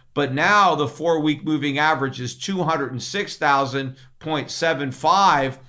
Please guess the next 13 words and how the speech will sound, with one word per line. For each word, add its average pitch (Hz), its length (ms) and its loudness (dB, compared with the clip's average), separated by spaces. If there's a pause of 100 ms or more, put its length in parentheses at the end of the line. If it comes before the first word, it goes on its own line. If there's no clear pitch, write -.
(220)
Unemployment 180 880 0
is 135 240 -2
now 160 300 2
trending 143 640 -4
up, 143 500 2 (260)
and 139 180 -2
I 170 240 2
think 160 400 -4
it's 143 180 -6
about 135 340 -2
to 131 100 -8
spike 208 540 -2
up 120 360 0